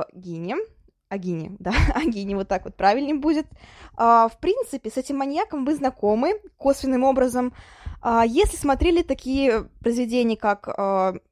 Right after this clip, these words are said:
«Психо» или, например, «Молчание ягнят».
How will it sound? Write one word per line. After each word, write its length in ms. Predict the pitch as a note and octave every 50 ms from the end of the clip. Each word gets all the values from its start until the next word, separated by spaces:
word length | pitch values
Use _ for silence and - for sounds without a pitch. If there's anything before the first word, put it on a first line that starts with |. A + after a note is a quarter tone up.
| _ _ _
«Психо» 520 | - - - - E3+ - - G#3 A#3 F4+ - _ - - - - - - - _ _ _ _ _ _ _ _ _
или, 140 | - C4+ D4+
например, 360 | F4 F4+ C#4+ C4+ B3+ C#4 C#4+
«Молчание 420 | C#4 A#3 A#3+ - B3 A#3+ A#3+ A#3+ A#3+
ягнят». 440 | B3+ G#3 G3 F#3 D3 - - _